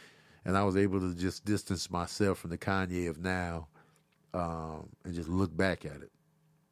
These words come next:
<laughs> He's about to have you crying. My bad. But it, I don't know. It, it was just a, it was a powerful thing to see. And I was just like, "Damn, man, you know, this is really dope." And to see his mom recite the rhymes of one of his songs,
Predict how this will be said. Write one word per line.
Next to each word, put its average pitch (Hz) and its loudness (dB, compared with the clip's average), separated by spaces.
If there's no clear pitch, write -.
<laughs> - 2
He's 98 -2
about 82 -2
to 85 0
have 85 0
you 82 -4
crying. 87 0
My 113 4
bad. 87 -4
But 123 10
it, 143 8
I 170 12
don't 202 8
know. 185 10
It, 180 10
it 185 12
was 175 10
just 156 8
a, 147 6
it 139 8
was 160 10
a 135 10
powerful 143 6
thing 131 2
to 110 2
see. 127 6
And 101 4
I 107 4
was 98 4
just 82 -6
like, 78 -10
"Damn, 82 -4
man, 87 -10
you 95 -10
know, 92 -6
this 104 -6
is 85 -4
really 87 2
dope." 82 -2
And 123 8
to 156 10
see 285 12
his 233 12
mom 151 8
recite 139 8
the 123 4
rhymes 107 2
of 107 6
one 117 2
of 110 4
his 113 6
songs, 95 0